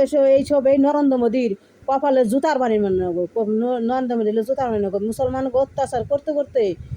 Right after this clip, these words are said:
মুসলমান শেষ করে যাচ্ছে ইন্ডিয়ান, ওকে জুতার বাড়ি মানে নেবো। ওই নরেন্দ্র মো-, মু-, মুখে জুতার বাড়ি, উত্তর প্রদেশে জগন্নাথ ঠাকুর জুতার বাড়ি, আর হলে তোমার হলে উমেশ স্যার হলে জু-, জুতার বাড়ি।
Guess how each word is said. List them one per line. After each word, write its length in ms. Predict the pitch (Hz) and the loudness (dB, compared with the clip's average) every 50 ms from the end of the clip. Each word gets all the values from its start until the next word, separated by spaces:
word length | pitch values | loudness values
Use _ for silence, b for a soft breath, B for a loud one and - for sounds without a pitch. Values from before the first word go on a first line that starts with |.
| B - - | B -8 -8
মুসলমান 360 | 247 240 277 254 233 233 233 | -6 -2 -2 -2 0 -2 -2
শেষ 200 | 233 - 269 302 - | -2 -2 -4 -4 -2
করে 140 | - 320 269 | -2 -2 0
যাচ্ছে 380 | 247 233 214 202 208 - - 208 | 0 0 -2 -2 -6 -4 -2 -2
ইন্ডিয়ান, 400 | 202 196 190 180 185 185 170 165 - - - - - - - | 0 0 0 0 -2 -2 -2 -6 -10 -12 -14 -12 -12 -10 -8
ওকে 140 | 214 202 220 | -4 -4 -2
জুতার 320 | 196 247 277 330 339 302 277 | -2 -2 -2 0 0 0 2
বাড়ি 180 | 277 247 233 226 | 2 2 2 2
মানে 220 | 220 208 202 196 | 2 0 0 0
নেবো। 220 | 190 185 180 165 175 190 | 0 -2 -2 -4 -4 -2
ওই 60 | 202 | -2
নরেন্দ্র 400 | 208 226 254 269 277 254 254 247 240 | 0 0 0 0 0 -2 -2 -2 -2
মো-, 220 | 240 233 226 226 226 | -2 -2 -2 0 0
মু-, 260 | 233 247 233 233 247 - | -2 -2 -2 -4 -4 -2
মুখে 260 | 240 254 262 - 262 | -2 -2 -2 -2 -4
জুতার 260 | 254 - - 294 285 254 | -4 -4 -4 -4 -2 -2
বাড়ি, 140 | 494 - - 269 | -2 -2 -2 -2
উত্তর 220 | 269 - - 247 | -2 -2 -4 -4
প্রদেশে 220 | 233 226 - 247 | -4 -4 -6 -8
জগন্নাথ 460 | 226 240 269 277 262 254 254 254 240 240 - | -4 -2 -2 -2 -2 -2 -4 -4 -6 -6 -8
ঠাকুর 240 | 269 269 269 269 262 254 240 202 196 220 202 - - - - 208 | -12 -6 -6 -6 -6 -6 -12 -12 -12 -12 -12 -12 -16 -20 -20 -20
জুতার 220 | 226 - 330 294 311 | -10 -6 -4 -2 0
বাড়ি, 200 | 269 240 285 359 403 - B B B B B B _ _ - - | 0 0 0 -2 -2 -4 B B B B B B _ _ -18 -14
আর 100 | - 220 | -4 -2
হলে 160 | 233 233 233 233 | 0 0 0 0
তোমার 240 | - 247 233 220 220 | -2 -2 -2 0 0
হলে 340 | 240 240 233 214 220 233 247 - - - - - - - - - - - - _ _ - - - _ _ - _ _ _ - - _ | 0 2 2 0 0 -2 -4 -10 -18 -18 -18 -18 -20 -20 -20 -20 -20 -20 -20 _ _ -20 -20 -20 _ _ -20 _ _ _ -20 -16 _
উমেশ 280 | - 214 233 240 262 269 - | -2 0 2 2 0 -2 -2
স্যার 140 | - 247 226 | -2 0 0
হলে 180 | 220 220 214 202 | 2 2 0 0
জু-, 280 | 180 190 214 208 208 190 | 0 0 -2 -2 -2 -4
জুতার 260 | 180 202 - 233 202 180 | -6 -6 -4 -2 -2 -2
বাড়ি। 240 | 180 175 165 156 | -2 -2 -4 -4